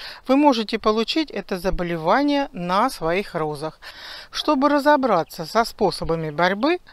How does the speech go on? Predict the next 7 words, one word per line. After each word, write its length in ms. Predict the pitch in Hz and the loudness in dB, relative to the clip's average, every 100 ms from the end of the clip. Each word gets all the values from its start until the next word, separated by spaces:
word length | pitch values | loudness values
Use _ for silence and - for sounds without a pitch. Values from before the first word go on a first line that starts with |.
| _ | _
с 160 | - - | -10 2
этим 340 | 247 190 175 | 2 2 -2
заболеванием, 840 | 165 180 196 220 185 160 147 151 151 - - - | -2 0 0 0 2 2 0 -10 -14 -18 -20 -8
надо 320 | 240 330 311 240 | 0 0 4 2
знать 320 | 233 277 277 - | 4 4 2 -4
этапы 580 | 247 277 226 160 - 160 | -10 -2 2 2 0 -4
развития 680 | 156 156 190 233 - 285 | -2 -2 -4 -6 -2 0